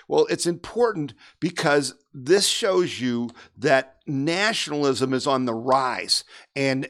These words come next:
and it's not just the Trump, you know, phenomena, as they call it, because it's not a Trump phenomena. You and I and, and, you know, freedom-loving people over the world have been, you know, looking at this for a long time, this globalization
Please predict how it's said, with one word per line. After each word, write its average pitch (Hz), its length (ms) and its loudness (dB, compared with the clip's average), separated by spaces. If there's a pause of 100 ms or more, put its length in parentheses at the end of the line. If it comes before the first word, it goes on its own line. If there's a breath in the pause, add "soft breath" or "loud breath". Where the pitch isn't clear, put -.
and 131 380 -4
it's 135 220 -6
not 165 240 0
just - 280 -2
the 220 80 -6
Trump, 202 440 0 (180)
you 147 120 0
know, 127 380 2 (220)
phenomena, 131 680 0
as 101 180 -8
they 107 100 -6
call 95 300 -8
it, 123 100 -8
because 117 380 -6 (260 loud breath)
it's - 180 -8
not 156 160 6
a 139 40 2
Trump 127 320 0
phenomena. 123 480 0
You 147 300 2
and 139 100 2
I 143 300 6 (200 loud breath)
and, 117 180 -8
and, 117 300 -12
you 127 80 -10
know, 107 100 -8
freedom-loving 139 680 0
people 131 360 -2
over 120 160 0
the 104 120 -8
world 135 300 6
have 107 80 -10
been, 113 160 -10 (220 loud breath)
you 123 120 -4
know, 120 80 2
looking 135 420 2
at 120 140 -2
this 127 140 -4
for 120 140 -6
a 110 40 -4
long 127 360 0
time, 139 380 -2
this 104 160 -10
globalization 143 1500 2